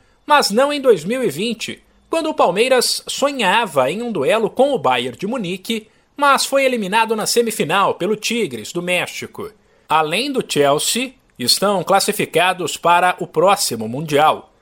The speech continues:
o Auckland City da Nova Zelândia, que representa a Oceania, e o Al Ahly do Egito, campeão africano. Ainda falta definir os representantes da Ásia, da concacaf e do país sede.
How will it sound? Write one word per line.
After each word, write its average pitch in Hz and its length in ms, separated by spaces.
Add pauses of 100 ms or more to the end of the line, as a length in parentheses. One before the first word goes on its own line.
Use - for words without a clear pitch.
(120)
o 165 140
Auckland 220 320
City 214 340
da 135 140
Nova 202 240
Zelândia, 120 500
que 143 140
representa 120 720
a 127 100
Oceania, 143 720 (300)
e 143 80
o 208 40
Al 240 200
Ahly 196 340
do 135 100
Egito, 202 580
campeão 247 420
africano. 180 640 (460)
Ainda 180 320
falta 196 480
definir 175 500
os 185 100
representantes 147 880
da 156 380
Ásia, 240 260
da 151 120
concacaf 220 920 (280)
e 277 180
do 262 140
país 240 260
sede. 110 640